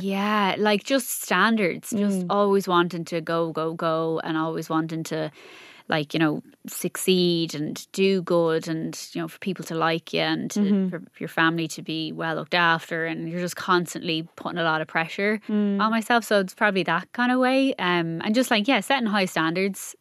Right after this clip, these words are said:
Speaker 1: for myself. That's probably one I'm guilty of. Um,
Speaker 2: That's a good one though, I think.
Speaker 1: yeah, but, like, competitive with other people, like, I work in Google, so it's a highly pressurized environment. And you're working with people that are, like, incredibly talented and intelligent. So, like,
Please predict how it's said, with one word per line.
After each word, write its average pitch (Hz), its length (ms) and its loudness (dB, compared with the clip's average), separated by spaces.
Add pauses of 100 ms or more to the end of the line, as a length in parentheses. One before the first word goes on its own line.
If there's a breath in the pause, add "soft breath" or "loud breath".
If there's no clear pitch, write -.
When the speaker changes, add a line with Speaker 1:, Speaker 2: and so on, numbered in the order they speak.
Speaker 1:
for 208 220 -2
myself. 202 680 0
That's - 140 -14
probably 165 260 0
one 156 200 0
I'm 156 120 -2
guilty 160 400 -6
of. 185 280 0
Um, 165 380 2
Speaker 2:
That's 160 140 -2
a 254 40 6
good 170 180 2
one 170 140 -6
though, - 100 -4
I - 80 -4
think. 202 260 -10
Speaker 1:
yeah, 233 360 2
but, 180 100 2
like, 226 120 4
competitive 269 440 4
with 247 100 4
other 220 200 6
people, 220 300 2
like, 190 160 2
I 185 80 4
work 208 240 4
in 175 100 0
Google, 165 380 2
so 170 160 -2
it's 170 140 -4
a 165 80 -8 (200)
highly 185 520 4
pressurized 170 600 -2
environment. 180 600 2
And - 420 -8
you're 190 80 2
working 180 260 4
with 165 100 0
people 170 300 0
that 160 160 0
are, 160 120 0
like, 160 200 -4
incredibly 170 640 -2
talented 160 640 -2
and 160 380 -4 (220)
intelligent. 170 680 -2 (300 loud breath)
So, 202 140 4
like, 180 160 4